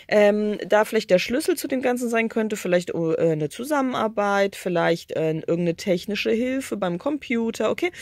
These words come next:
Also das ist alles so dein, dein Ding, was du dir jetzt gerade vorstellen magst. Äh, einfach mal eine Menschenanalyse und jetzt denk an jemanden, der vielleicht in dieser Situation für dich relevant sein könnte. Es ist ein allgemeines Orakel,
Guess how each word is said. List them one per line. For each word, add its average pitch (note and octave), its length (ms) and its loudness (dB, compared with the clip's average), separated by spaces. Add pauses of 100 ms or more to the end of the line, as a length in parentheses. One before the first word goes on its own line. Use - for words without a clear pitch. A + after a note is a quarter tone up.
(260)
Also A#3+ 160 4
das B3+ 160 2
ist C#4 140 -4
alles D#4 260 0
so D4 100 -2
dein, B3 540 0
dein B3 300 0
Ding, A#3 180 0
was G#3 160 -6
du B3 80 -6
dir A3+ 140 -2
jetzt G#3+ 160 -2
gerade G3+ 260 0
vorstellen F#3+ 560 0
magst. D#3+ 580 -2 (680)
Äh, B3 220 4
einfach F4+ 300 0
mal C#4+ 180 -4
eine C4 160 -2
Menschenanalyse B3 1040 -2
und G#3+ 100 0
jetzt G3+ 220 -4
denk C4+ 260 2
an D#4+ 100 0
jemanden, A#3+ 580 -2
der G3+ 180 2
vielleicht A3+ 300 -2
in G3+ 100 -4
dieser B3 200 0
Situation G#3 560 -4
für C4+ 140 -4
dich C4+ 200 -6
relevant F#3+ 600 0 (160)
sein D3 320 -4
könnte. D#3 680 -2
Es - 120 -8
ist A3+ 120 -6
ein - 40 -4
allgemeines A3+ 520 0
Orakel, F3+ 580 0